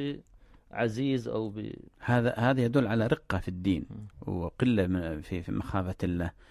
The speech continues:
Speaker 2: يدل على، والعياذ بالله، عدم، يعني، آه، آه، تمييز بين الحق والباطل. هذا غاية في الخطورة. ولذلك هذا، هذا يقع فيه الإنسان في جنس ما كان عليه المشركون.
Speaker 1: مم.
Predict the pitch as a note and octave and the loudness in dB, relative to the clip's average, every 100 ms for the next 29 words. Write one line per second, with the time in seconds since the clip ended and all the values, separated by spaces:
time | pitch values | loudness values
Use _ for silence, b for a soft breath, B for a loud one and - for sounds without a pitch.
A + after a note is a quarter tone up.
0 | b b - G2+ A2 F#2 G2+ G2 G2 F#2+ | b b -4 2 4 4 4 4 4 2
1 | G2 G2 G#2+ F#2 G2+ C3 G#2+ D#2 - b | 2 2 2 2 2 4 4 2 -6 b
2 | b b - G2+ F#2 D#2 F2+ F2 F2+ - | b b -6 0 0 2 0 -2 -4 -4
3 | E2 - - - - G1+ - - F#2 G#2 | -4 -6 -6 -6 -6 -8 -6 -2 2 6
4 | B2 G#2 F2 F2+ F2+ E2+ - - - F2 | 6 6 2 0 0 0 -2 -4 -2 -4
5 | E2+ G2 F#2 - C#2+ - - D#2 C#2 A#1 | 2 4 4 2 -8 -8 -8 -6 -6 -8
6 | - E2 D3 D3 - G2 G2+ - E2 - | -6 4 6 6 2 -2 -2 -2 -4 -4
7 | _ b b b b F2 F2 G2 A2 G2+ | _ b b b b -4 -2 2 2 2
8 | - F#2+ F#2 - - - F#2+ F#2 - G#2 | -2 -2 -2 -4 -6 -8 -6 -4 0 2
9 | G#2 F#2 A2+ C3 A2 G2 B2 F#2 G2 - | 2 0 0 2 0 0 0 2 0 0
10 | A#2+ A2 - b b b - G#2+ A#2+ D3+ | 0 0 -2 b b b 0 2 6 6
11 | - G#2 G2 - G2+ F2+ F#2 G2 F#2 F#2 | 6 2 2 2 2 2 2 2 2 -2
12 | - F#2 - F2+ - - G2 | -2 -4 0 -2 -2 -12 -10